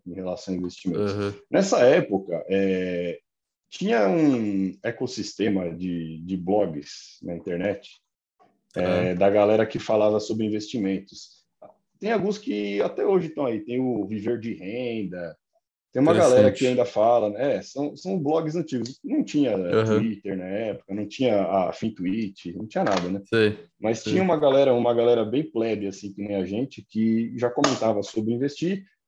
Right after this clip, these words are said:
Speaker 1: Então, era legal, eu acompanhava esses blogs, é, o pessoal contando as experiências, é, compartilhando a carteira. O cara falava quanto que ele aportou no mês, quanto que rendeu, qual que era a carteira dele, o que que tá acontecendo, né?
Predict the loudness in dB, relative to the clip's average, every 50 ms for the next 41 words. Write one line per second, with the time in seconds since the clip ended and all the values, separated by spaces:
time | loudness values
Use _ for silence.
0 | _ _ -8 -4 -2 0 0 0 0 -2 -4 -8 -16 _ _ _ -4 -2 0 2
1 | 2 4 4 4 6 6 6 6 4 4 0 -2 0 0 2 4 4 2 2 0
2 | -4 -8 -10 -4 -2 0 0 2 0 0 -2 -2 -4 -4 -4 -4 -2 -2 -2 -2
3 | -4 -4 -4 -6 -6 -8 -10 -8 -6 -6 -6 -6 -6 -8 -8 -6 -4 -2 -2 -2
4 | -4 -6 -10 -12 _ -6 -4 -2 -2 -2 -2 -4 -6 -8 -14 -16 -16 -18 _ -6
5 | -2 -2 -2 -2 -2 -4 -4 -2 -2 -4 -2 -4 -4 -2 -2 -4 -2 -2 -2 -2
6 | -2 -2 -2 0 2 2 0 0 -4 -6 _ _ _ _ _ _ _ _ _ _
7 | _ -2 -2 -2 0 2 2 4 4 2 2 4 4 4 4 2 2 0 -4 -4
8 | -4 -4 -4 -2 -2 0 0 0 0 0 0 -2 0 -2 -4 -2 0 0 0 0
9 | 0 0 -2 -2 -4 -6 -10 -16 _ -12 -10 -10 -10 -8 -6 -4 -2 -2 -2 0
10 | 2 4 6 6 4 4 0 -2 -4 -4 -2 0 -2 -2 -2 -2 -2 -2 -2 0
11 | 0 0 0 2 0 0 2 0 0 -2 -4 -8 -12 -18 -20 _ -20 -14 -12 -12
12 | -12 -12 -12 -14 -12 -8 -6 -4 -2 -2 -2 -2 -2 -2 -4 -4